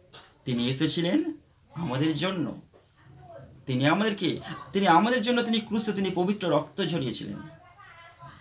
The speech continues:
আর সেই রক্ত থেকে আমরা সূচি হয়েছি। তিনি আমাদের জন্য তিনি কাঁটার মুকুট তিনি ধারণ করেছিলেন, তিনি কাঁটার মুকুট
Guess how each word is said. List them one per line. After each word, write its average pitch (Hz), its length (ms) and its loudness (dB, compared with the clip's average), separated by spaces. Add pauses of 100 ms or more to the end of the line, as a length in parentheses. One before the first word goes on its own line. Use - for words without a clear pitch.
(120)
আর 135 120 -4
সেই 120 220 -6
রক্ত 135 360 -2
থেকে 151 360 -2 (520)
আমরা 113 240 -4
সূচি 143 340 0
হয়েছি। 135 500 2 (400)
তিনি 127 140 2
আমাদের 226 380 4
জন্য 220 220 0
তিনি 208 160 2
কাঁটার 160 380 2
মুকুট 180 320 -2
তিনি 185 160 -2
ধারণ 139 300 2
করেছিলেন, 107 500 -4 (1160)
তিনি 120 300 -2 (240)
কাঁটার 170 280 4
মুকুট 175 320 2